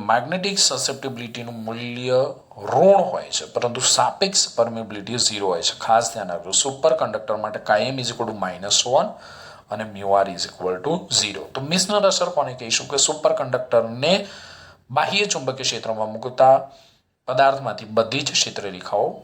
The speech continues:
બહાર ધકેલાઈ જાય છે અને આ અસરને આપણે તેમના શોધકના નામ પરથી મિસનર અસર કહીશું. સુપર કંડક્ટર માટે chi m is equal to minus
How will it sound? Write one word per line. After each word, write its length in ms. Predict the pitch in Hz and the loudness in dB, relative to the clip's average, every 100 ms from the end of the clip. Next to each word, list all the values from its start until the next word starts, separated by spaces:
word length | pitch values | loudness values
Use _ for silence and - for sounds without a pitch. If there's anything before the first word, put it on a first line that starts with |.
| - | -2
બહાર 320 | 117 113 110 101 | 2 2 2 -2
ધકેલાઈ 520 | 95 - 85 82 82 | -8 -12 -8 -8 -8
જાય 180 | 85 85 | -10 -6
છે 120 | 113 | -6
અને 120 | 113 - | -6 0
આ 120 | 131 113 | 2 2
અસરને 280 | - 95 | -2 -6
આપણે 320 | 90 90 107 156 - - - | -8 -6 0 0 -2 -14 -12
તેમના 240 | - 113 117 | -8 -4 0
શોધકના 540 | - 165 165 185 165 131 | 2 4 4 2 2 2
નામ 240 | 104 101 | 0 0
પરથી 260 | 98 98 110 | -4 -4 -8
મિસનર 440 | 120 - 165 160 131 | -6 -6 -4 0 2
અસર 220 | 98 101 | 2 -2
કહીશું. 380 | 92 90 110 113 | -4 -6 -4 2
સુપર 380 | - 156 202 202 | 2 4 2 4
કંડક્ટર 380 | 151 135 131 127 | 2 0 -2 -4
માટે 220 | 120 127 | -2 -4
chi 240 | - 127 131 | -4 -2 0
m 140 | 180 190 | 0 0
is 160 | 165 | 0
equal 160 | 156 151 | 0 0
to 60 | 120 | 0
minus 480 | 101 113 139 190 | 0 0 2 2